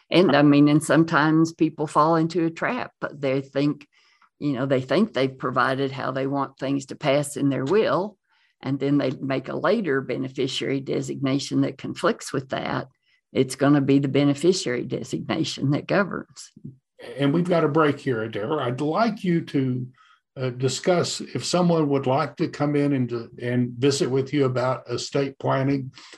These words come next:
Speaker 2: how you do that and what your rules are. So, uh,
Speaker 1: Okay.
Speaker 2: or how easy it is, is it to get in, uh, to see you?
Speaker 1: Okay. Well, um,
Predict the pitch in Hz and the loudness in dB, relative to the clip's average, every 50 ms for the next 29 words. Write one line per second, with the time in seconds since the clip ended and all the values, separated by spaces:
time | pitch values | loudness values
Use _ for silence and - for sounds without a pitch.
0 | _ _ - - - 151 151 147 143 139 131 131 139 143 139 139 135 139 139 143 | _ _ -10 -4 -2 0 0 0 0 0 2 4 4 4 4 2 0 0 0 -2
1 | 143 131 123 110 110 104 107 127 143 - - 127 127 120 113 110 110 - 117 135 | -2 -2 -2 -4 -4 -4 -2 -2 -2 -2 -2 0 0 0 0 -2 -4 -2 0 2
2 | 143 139 120 - - 104 - - - 117 - _ _ _ - - - 135 123 - | 2 2 2 0 -4 -8 -10 -10 -14 -20 -20 _ _ _ -14 -6 -4 -4 -2 -2
3 | - 117 117 113 - 143 139 123 123 - - - _ - 175 175 165 156 - - | -2 -2 -2 -2 0 2 2 2 2 -2 -12 -12 _ 0 2 2 2 2 0 0
4 | 160 170 170 175 160 131 127 143 131 131 131 127 131 131 127 143 165 151 120 127 | 2 4 6 6 6 4 4 4 4 4 6 4 4 2 2 2 2 2 4 2
5 | 131 123 - - - 123 117 117 139 135 127 135 139 135 135 123 - - 113 117 | 0 0 0 -2 -2 -2 0 0 0 2 2 4 2 2 0 -2 -4 -8 -10 -10
6 | - _ 87 92 113 131 120 - - 156 160 143 110 95 98 98 - - _ _ | -12 _ -14 -8 -6 -4 -4 -2 -2 -2 -2 -2 -4 -6 -8 -10 -14 -18 _ _
7 | - 139 123 107 - - 120 110 123 151 - - - - - - - - 170 156 | 0 0 0 0 0 0 -2 -2 -2 -4 -10 -14 -20 -20 -20 -12 -2 4 6 6
8 | 165 175 170 - - 113 131 143 143 123 127 131 123 139 - | 8 8 6 6 4 4 4 4 4 4 2 2 0 -2 -6